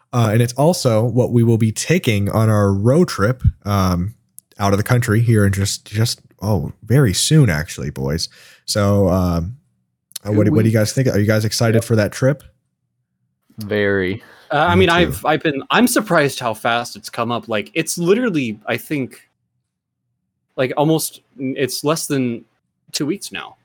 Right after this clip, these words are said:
Speaker 1: Yeah.
Speaker 2: until that trip happens.
Speaker 1: Yeah, and it's something like six or seven months in the making. I think, I think, um,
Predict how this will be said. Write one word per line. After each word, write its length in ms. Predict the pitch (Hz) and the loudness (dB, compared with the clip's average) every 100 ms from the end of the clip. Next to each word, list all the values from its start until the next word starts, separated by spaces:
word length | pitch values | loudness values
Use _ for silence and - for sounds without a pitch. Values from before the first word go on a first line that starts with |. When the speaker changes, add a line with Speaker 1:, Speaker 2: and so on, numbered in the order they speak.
| _ | _
Speaker 1:
Yeah. 180 | 156 196 | 0 0
Speaker 2:
until 260 | 113 117 117 | -2 -6 -4
that 120 | 110 | -6
trip 200 | 110 151 | -6 -8
happens. 400 | - 90 - 120 | -8 -12 -14 -4
Speaker 1:
Yeah, 160 | 139 165 | -2 0
and 120 | 131 123 | 2 0
it's 120 | 117 | 0
something 280 | - 135 117 | -2 0 2
like 180 | 117 | 0
six 300 | - 135 123 | 0 -2 0
or 60 | 123 | 0
seven 280 | - 120 117 | 0 0 2
months 240 | 113 117 | 2 0
in 80 | 113 | 0
the 60 | 104 | 2
making. 440 | 101 117 82 67 - | 0 0 -4 -6 -12
I 40 | 98 | -8
think, 240 | 107 - | -6 -4
I 100 | 95 | -4
think, 220 | 95 104 | -4 -4
um, 380 | 98 92 90 85 | -2 -2 -2 -6